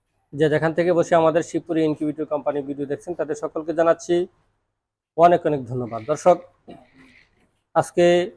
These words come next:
রাত্রে আমাদের শিবপুরি ইনকিউবেটর কোম্পানি থেকে সুদূর ময়মনসিংহ থেকে, আহ, দুই ভাই আসছে। তারা আমাদের থেকে দুইটি ইনকিউবেটর নেওয়ার জন্য দুই ভাই আসছে এবং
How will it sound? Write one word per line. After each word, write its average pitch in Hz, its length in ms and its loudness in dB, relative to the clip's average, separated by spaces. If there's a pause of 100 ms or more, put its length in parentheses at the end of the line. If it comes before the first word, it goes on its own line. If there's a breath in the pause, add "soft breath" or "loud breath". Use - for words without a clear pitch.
(460)
রাত্রে 151 480 4
আমাদের 143 440 2 (560)
শিবপুরি 151 380 0
ইনকিউবেটর 143 400 -4
কোম্পানি 147 380 -6
থেকে 160 400 -6
সুদূর 156 400 -4
ময়মনসিংহ 151 520 -6
থেকে, 165 360 -2 (640)
আহ, 143 140 -2
দুই 139 180 -6
ভাই 131 220 -2
আসছে। 147 300 0
তারা 143 300 -4 (680)
আমাদের 143 320 -2
থেকে 151 280 -4
দুইটি 170 360 0
ইনকিউবেটর 170 440 -2
নেওয়ার 175 260 6
জন্য 175 200 2
দুই 160 180 0
ভাই 156 120 6
আসছে 156 400 4
এবং 147 340 -2